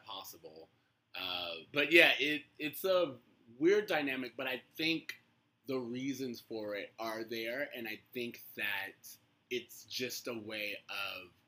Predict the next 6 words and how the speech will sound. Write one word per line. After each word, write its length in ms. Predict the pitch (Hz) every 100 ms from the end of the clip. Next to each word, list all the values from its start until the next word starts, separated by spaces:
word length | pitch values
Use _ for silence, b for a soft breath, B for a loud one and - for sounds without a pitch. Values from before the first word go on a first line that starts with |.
| _ _ _ -
Griff 360 | 104 117 - -
asserting 640 | 101 - 110 104 98 95 95
his 160 | 95 -
power 640 | - - 82 95 92 87 85 _ _ _
to 100 | - 110
Feeney. 640 | - 113 101 80 - -